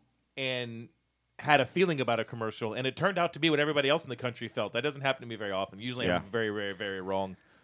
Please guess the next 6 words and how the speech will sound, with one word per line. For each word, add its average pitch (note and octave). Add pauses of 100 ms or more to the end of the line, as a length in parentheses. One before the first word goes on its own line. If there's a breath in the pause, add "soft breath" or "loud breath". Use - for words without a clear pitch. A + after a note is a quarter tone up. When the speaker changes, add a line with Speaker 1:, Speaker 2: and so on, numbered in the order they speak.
(960 soft breath)
Speaker 2:
Yeah, G2
not G#2+
a G2+
commercial G2+
guy. F#2 (600 loud breath)
Speaker 1:
Yeah, F#3+